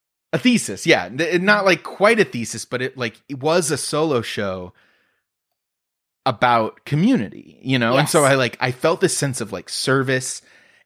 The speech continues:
Speaker 1: and giving people, especially on Thursday, like me, who, who take covid stuff really seriously,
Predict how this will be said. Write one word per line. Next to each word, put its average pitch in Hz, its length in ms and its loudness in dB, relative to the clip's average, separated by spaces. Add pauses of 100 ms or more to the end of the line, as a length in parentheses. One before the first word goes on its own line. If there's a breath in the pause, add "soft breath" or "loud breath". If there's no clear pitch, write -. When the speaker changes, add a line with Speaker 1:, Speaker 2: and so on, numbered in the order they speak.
(100)
Speaker 1:
and 113 240 -4
giving 147 440 4
people, 135 760 0 (920)
especially 143 360 2
on 120 100 2
Thursday, 123 640 2 (260 soft breath)
like 117 360 2
me, 113 400 0 (160 soft breath)
who, 104 240 -6 (140)
who 101 500 0
take 127 420 -4
covid 113 300 0
stuff - 240 -2
really 110 160 -2
seriously, 98 800 -6